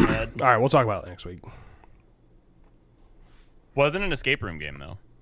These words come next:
Speaker 2: You piece of shit. We'll talk about it next week since you, you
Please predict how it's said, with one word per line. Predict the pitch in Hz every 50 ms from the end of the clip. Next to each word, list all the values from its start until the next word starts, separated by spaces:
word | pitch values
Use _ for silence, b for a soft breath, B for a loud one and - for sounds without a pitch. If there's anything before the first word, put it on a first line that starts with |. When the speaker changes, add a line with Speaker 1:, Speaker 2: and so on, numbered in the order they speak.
| _ _ -
Speaker 2:
You | 98 -
piece | - 104 95 - -
of | - -
shit. | - - 104 95 98 - -
We'll | - 101 -
talk | - - 101 98 98
about | 90 87 90
it | 90
next | 87 90 87 -
week | - 87 87 85
since | - - - -
you, | - - - - - _ _ _ - b b b b b b b b _ _ _ _ _ - 90
you | 90